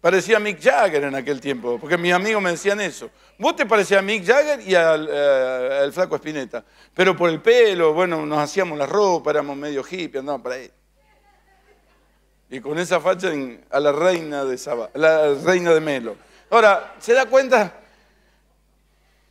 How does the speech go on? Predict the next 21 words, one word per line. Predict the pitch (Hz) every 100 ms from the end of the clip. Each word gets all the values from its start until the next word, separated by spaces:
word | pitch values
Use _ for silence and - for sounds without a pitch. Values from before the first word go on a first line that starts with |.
| _ _ _ _ _ _ _ _ _ _ -
Pero | 165 160 - _ _ _ _ _ _ _ _ _ _
decirle, | 160 160 202 190 180
lo | 165 175
más | 190 233 190
valioso | 185 180 208 208 170
que | 165
tenés | 151 170 185
hoy | 175 190 175
es | 170
el | 143 131
tiempo. | 175 190 139 117 107 _ _ _ _ _ _ _ _ _
No | - 196
gastes | 196 233 240 - 175 -
en | 160 156
luchas, | 214 247 - 190 - -
en | 170 156 151
peleas. | - 160 190 233 202 139 - - _ _ _ _ _ _ _ _ _ _ _ _ _ -
Mira, | 175 175 151 - 147
anoté | 160 175 220
una | 233 202
frase. | 170 220 214 196 175 143 -